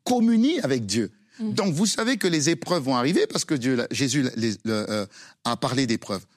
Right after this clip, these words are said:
Speaker 1: Donc, qu'est-ce que vous faites quand l'épreuve n'est pas encore arrivée ? Travaillez votre communion avec Dieu.
Speaker 2: Mm.
Speaker 1: Et quand l'épreuve viendra, vous verrez qu'à l'intérieur de vous, vous êtes puissamment armé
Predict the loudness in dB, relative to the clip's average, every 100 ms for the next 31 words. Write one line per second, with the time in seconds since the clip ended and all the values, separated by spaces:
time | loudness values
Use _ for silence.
0 | _ -2 0 -2 0 0 0 0 -4 -2
1 | 0 2 2 0 -2 0 0 -2 -2 -2
2 | -2 -4 -4 -6 _ -8 -4 0 0 0
3 | -4 -4 -2 0 -2 -2 -2 -4 -6 -12
4 | -8 -4 -2 0 2 2 0 -2 0 0
5 | 0 -2 0 0 2 0 0 -2 0 2
6 | 0 -2 -2 -2 -2 0 0 -2 _ -4
7 | -2 -2 -6 -4 -2 -2 -4 -6 -8 -4
8 | -4 -4